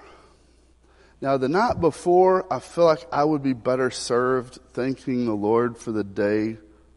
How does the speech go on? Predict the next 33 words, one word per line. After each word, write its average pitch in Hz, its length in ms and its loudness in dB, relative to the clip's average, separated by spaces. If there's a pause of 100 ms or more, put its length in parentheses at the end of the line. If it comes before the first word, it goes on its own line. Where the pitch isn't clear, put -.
(120)
that 110 140 -2
He 101 100 -2
had 95 160 -8
just - 360 -8
given 104 400 -4
me 117 300 -4 (960)
than 110 140 -4
I 107 140 0
would 107 260 0
be 107 180 -2
already 104 440 2
living 95 480 -4
in 90 100 -10
a 87 60 -10
promise 90 640 -6
that 87 160 -10
has 90 180 -16
not 90 220 -10
come 82 240 -16
to 78 80 -16
fruition. - 680 -16 (880)
So - 140 -10
here's 147 560 0 (600)
crazy 110 400 0
of 92 100 -4
that. 90 460 0 (1700)
I'm 131 240 2
already 131 320 6
taking 117 400 -4
for 101 220 -8
granted 101 440 -4
what 95 220 -4
He 95 280 -12